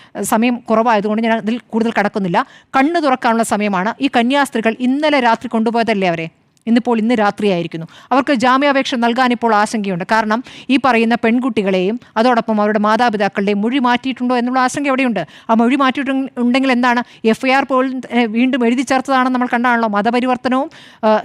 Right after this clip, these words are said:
തട്ടിക്കൊണ്ടുപോകലുമാണ്. ആ, ആ, അതാണ് ഉദ്-, ആ, ആരോപിച്ചിരിക്കുന്നത്. പതിനെട്ട് വയസ്സ് കഴിഞ്ഞ രണ്ട് പെൺകുട്ടികൾക്ക് ഒന്നാമത് കുടുംബത്തിൽ നിന്ന് ഒരു കത്ത് എഴുതി ഇവരെ ഏതാ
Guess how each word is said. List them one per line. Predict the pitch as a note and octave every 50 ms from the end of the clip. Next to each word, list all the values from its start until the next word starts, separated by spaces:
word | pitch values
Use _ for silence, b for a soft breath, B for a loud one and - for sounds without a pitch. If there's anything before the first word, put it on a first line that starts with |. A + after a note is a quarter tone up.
| -
തട്ടിക്കൊണ്ടുപോകലുമാണ്. | B3 A3+ - D#4+ - D4+ C#4 C#4+ B3+ A#3 G3+ G#3 F#3 F3 E3 D#3+ - - _ _ _ _ _ _ _ _ _ _ _ _ _ _ _ _ B B B B B B -
ആ, | F3 F#3 - -
ആ, | F#3+ F#3+ F#3 - -
അതാണ് | - A#3 A#3+ C#4 C#4 C4+
ഉദ്-, | B3+ G#3 F#3+ - - G3+
ആ, | G3 -
ആരോപിച്ചിരിക്കുന്നത്. | G#3 G#3+ G#3+ G3+ G#3 G#3 F#3 - - - F3+ F3 -
പതിനെട്ട് | A#3+ B3+ D4 D#4+ - F4
വയസ്സ് | D#4+ C#4+ C4 B3+ B3 - C4+
കഴിഞ്ഞ | A#3 A3+ G#3+ G#3 G#3+ A#3+ B3
രണ്ട് | A3+ G#3 G#3 B3
പെൺകുട്ടികൾക്ക് | - G#3+ G3 G3+ G#3+ G#3 - G3 G#3 F#3+ - G#3+
ഒന്നാമത് | G3+ G#3+ A3+ A#3+ A#3 B3
കുടുംബത്തിൽ | A3+ A#3 G#3+ A3+ A3+ A#3+ A#3 A#3+ A#3
നിന്ന് | A#3 A3 A3 A3+
ഒരു | - - A3+
കത്ത് | G3+ - - B3+
എഴുതി | A3+ G#3 G3+ A#3
ഇവരെ | B3 A#3+ - A3+ G#3+ A3+ A#3
ഏതാ | A3 G#3+ G#3+